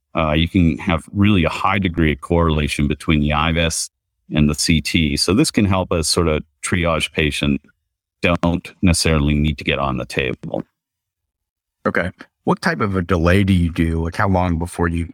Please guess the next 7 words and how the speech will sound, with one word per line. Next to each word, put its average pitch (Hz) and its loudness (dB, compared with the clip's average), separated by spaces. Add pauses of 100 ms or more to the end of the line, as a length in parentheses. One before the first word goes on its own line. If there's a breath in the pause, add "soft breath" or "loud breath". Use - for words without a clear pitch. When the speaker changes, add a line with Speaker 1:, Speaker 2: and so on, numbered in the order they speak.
Speaker 2:
you 87 -2
start 82 -2
imaging? 87 -4 (1200)
Speaker 1:
I 92 -2
think 123 2
our 95 0
techs - -4